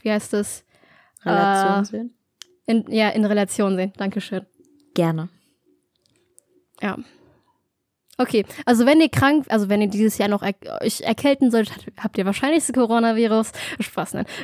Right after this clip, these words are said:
Speaker 1: <laughs>
Speaker 2: Der Virus hat
Speaker 1: Ja.
Speaker 2: gesagt, es ist so und dann ist es so.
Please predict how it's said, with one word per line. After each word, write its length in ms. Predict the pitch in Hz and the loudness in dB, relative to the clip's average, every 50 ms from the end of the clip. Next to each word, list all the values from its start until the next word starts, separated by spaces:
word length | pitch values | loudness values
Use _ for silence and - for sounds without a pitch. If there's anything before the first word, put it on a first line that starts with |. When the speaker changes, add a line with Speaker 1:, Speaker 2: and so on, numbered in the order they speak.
| - | -2
Speaker 1:
<laughs> 680 | - 226 233 - - - 302 269 262 - - - 269 233 - _ _ _ _ _ _ _ _ - - - 262 - - - - - - | 0 2 2 2 2 2 4 2 2 2 -2 -2 -2 -2 -4 _ _ _ _ _ _ _ _ -20 -16 -16 -16 -16 -18 -20 -12 -4 0
Speaker 2:
Der 160 | 180 175 175 | 0 2 4
Virus 320 | 196 240 294 294 269 262 - | 4 4 4 4 4 2 2
hat 80 | - 202 | 2 2
Speaker 1:
Ja. 100 | 190 190 | 2 2
Speaker 2:
gesagt, 380 | 220 185 180 180 202 - - | 2 2 2 0 0 0 -2
es 100 | 214 220 | -4 -4
ist 180 | - 196 - - | -4 -4 -4 -2
so 100 | - 190 | -2 0
und 140 | 185 180 185 | 0 0 0
dann 100 | 175 156 | -2 -2
ist 200 | 185 - - - | -4 -6 -10 -16
es 80 | - - | -18 -14
so. 180 | - 240 247 | -12 -12 -12